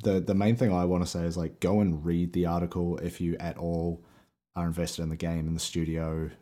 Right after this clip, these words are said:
in Bungie's history, even if you're just, like,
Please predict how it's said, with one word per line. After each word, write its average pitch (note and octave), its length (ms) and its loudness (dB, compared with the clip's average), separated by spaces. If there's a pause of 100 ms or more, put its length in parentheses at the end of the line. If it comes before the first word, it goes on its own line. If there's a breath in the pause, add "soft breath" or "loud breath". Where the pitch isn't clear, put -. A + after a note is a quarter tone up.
(180)
in E2+ 100 -4
Bungie's E2 360 -4
history, D#2 720 -6 (720 soft breath)
even E2 180 -4
if E2+ 160 -4
you're F2 100 0
just, E2+ 300 -4
like, E2+ 280 -4